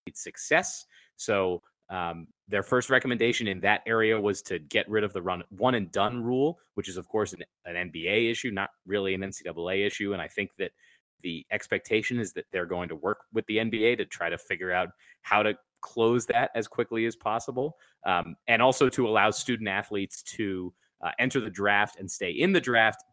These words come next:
but ultimately come back to college if they feel like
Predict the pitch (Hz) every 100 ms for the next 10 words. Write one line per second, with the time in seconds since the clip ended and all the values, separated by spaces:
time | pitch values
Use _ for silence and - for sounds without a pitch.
0 | - 110 - _ _ 113 120 110 104 101
1 | 104 95 92 95 - - 101 98 92 87
2 | - _ _ 110 - 104 98 85 107 101
3 | 92 87 87